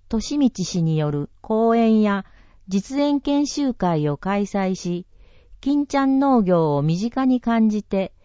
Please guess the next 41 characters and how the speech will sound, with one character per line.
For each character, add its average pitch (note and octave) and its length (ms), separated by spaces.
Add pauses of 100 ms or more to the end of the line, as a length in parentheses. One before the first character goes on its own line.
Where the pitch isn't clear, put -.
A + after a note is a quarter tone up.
(140)
食 A#3 360
の C4+ 280
大 B3 240
切 C4 280
さ A#3 260
を A3+ 140 (280)
こ B3 140
の C4 140
機 C4 140
会 F3+ 300
に D3 320
ぜ C#4+ 180
ひ A#3 200 (180)
知 - 180
っ - 20
て - 280
い A#3+ 80
た B3+ 120
だ B3+ 140
け C4 140
る F#3 100
と D3 160
嬉 F#3 260
し F3+ 220
い C#3+ 40
で C3+ 140
す。 - 280 (1120)
日 A#3 360
時、 C3+ 240 (420)
三 C#4 400
月 E3+ 260
二 D#3 160
十 - 160
日、 F3 240 (380)
木 F3 300
曜。 G3+ 320 (1200)
参 C4 380
加 C4 120
費、 F#3 280 (200)
無 F3+ 140
料。 F#3 400